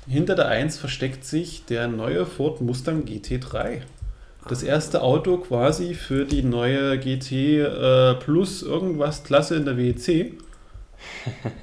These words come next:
Speaker 1: Das ist ja komplett konträres Konzept, was Ford fährt. Die sagen, wir machen keine Hypercars, wir machen kein L M D H, wir tun bewusst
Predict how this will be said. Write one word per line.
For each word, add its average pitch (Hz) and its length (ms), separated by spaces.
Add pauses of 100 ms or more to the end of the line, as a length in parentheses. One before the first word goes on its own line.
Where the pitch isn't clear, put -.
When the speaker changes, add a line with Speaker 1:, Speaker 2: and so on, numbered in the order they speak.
(680)
Speaker 1:
Das - 120
ist 139 80
ja 160 100
komplett 175 420
konträres 147 600 (180)
Konzept, 143 420
was 170 140
Ford - 260
fährt. 226 280
Die 135 80
sagen, 127 240
wir 131 60
machen 127 220
keine 123 300
Hypercars, 180 540
wir 127 60
machen 117 160
kein 131 180
L 123 80
M 120 100
D 117 160
H, 127 220
wir 165 100
tun 143 320
bewusst 127 560